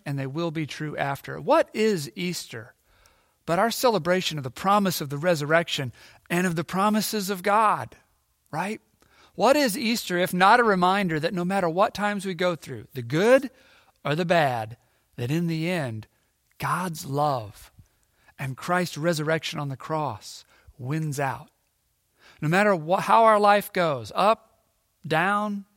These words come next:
in between, in the end, God's kingdom comes, and we are with him for all eternity. All eternity to celebrate and say that he is risen. He is risen indeed.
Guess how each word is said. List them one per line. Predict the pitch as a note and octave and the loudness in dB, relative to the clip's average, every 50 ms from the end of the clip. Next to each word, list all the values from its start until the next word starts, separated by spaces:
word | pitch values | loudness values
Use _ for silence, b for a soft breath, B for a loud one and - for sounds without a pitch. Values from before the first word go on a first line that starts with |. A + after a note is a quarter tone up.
| _ - | _ -4
in | F3 G3 F#3+ | -4 -2 -2
between, | F3+ F3 - - F3+ F#3 F#3 G3 G3+ G3+ G3+ G3 b b b b b b b b b b b | -4 -4 -6 -8 -8 -6 -6 -6 -6 -8 -10 -12 b b b b b b b b b b b
in | - E3+ A3 A#3+ A#3 A3 | -2 0 2 4 4 4
the | A3+ G#3+ G3+ G3+ | 2 2 2 2
end, | A3 A3+ G#3 E3 C3 A2+ G#2 - - - - _ _ _ _ _ _ _ _ _ _ _ - | 2 2 2 2 0 -2 -6 -10 -14 -18 -20 _ _ _ _ _ _ _ _ _ _ _ -10
God's | - C#3 C#3+ D3+ D3 C#3 - | -8 -6 -4 -4 -6 -6 -8
kingdom | - - F3+ E3+ D#3+ D3+ D3+ C#3 C3 | -6 -4 -4 -2 -4 -4 -6 -6 -8
comes, | - - D3 C#3 A#2+ G#2 G2 - _ - - - - _ _ _ _ _ _ _ _ _ _ _ _ - | -8 -8 -8 -8 -8 -10 -14 -18 _ -20 -20 -20 -20 _ _ _ _ _ _ _ _ _ _ _ _ -12
and | B2 A#2+ B2 | -10 -8 -6
we | D3 F3 G3+ | -4 -2 -2
are | F#3+ D#3+ | -2 -2
with | C#3 D#3+ F3 E3 - | -2 -4 -4 -4 -6
him | - D3+ C#3+ C3 A2 G#2 G#2+ G#2 _ _ _ _ _ _ _ _ _ _ b b b b b | -6 -8 -6 -8 -10 -12 -16 -20 _ _ _ _ _ _ _ _ _ _ b b b b b
for | - D3+ D3+ | -4 -2 0
all | D#3 F3 G3+ A3 | 2 2 2 2
eternity. | G#3 F3+ - - G3 A#3 A3 E3+ C3 A2 G2+ G2 _ _ _ _ _ _ _ _ _ _ _ _ _ _ _ _ _ _ _ _ _ _ _ _ _ _ _ - | 0 0 -2 -4 -6 -6 -6 -6 -8 -10 -12 -16 _ _ _ _ _ _ _ _ _ _ _ _ _ _ _ _ _ _ _ _ _ _ _ _ _ _ _ -8
All | D#3+ G#3 A#3 | -4 -2 -2
eternity | A#3+ - - G3 G3+ G3+ F#3+ D#3 C#3 | -2 -2 -2 -4 -4 -4 -4 -6 -6
to | C3 C#3 | -8 -10
celebrate | C3 - - - E3+ E3+ E3+ C#3+ C3+ C3 B2+ B2 | -10 -8 -4 -4 -4 -4 -4 -4 -6 -6 -6 -6
and | B2+ B2+ | -8 -8
say | A#2+ - - D#3 D#3+ D#3 | -8 -8 -10 -8 -8 -10
that | D3 C#3+ | -10 -10
he | D3 E3+ F#3+ | -8 -8 -8
is | F3 D#3 D#3+ | -8 -8 -6
risen. | E3+ G3 A3 G#3 E3 D#3 B2+ G#2 G#2+ _ b b b b b b b b b b b b b b b b b b | -4 -4 -2 -2 -4 -6 -8 -10 -14 _ b b b b b b b b b b b b b b b b b b
He | - - B3 | -4 0 2
is | B3 E3+ C#3 | 2 2 2
risen | C#3+ F3+ G#3 F3 F#3 F3 | 2 0 2 2 2 0
indeed. | D#3 C#3 C3 C3+ D3+ D3 B2+ G#2 G#2 | -2 -2 -4 -4 -6 -8 -10 -14 -18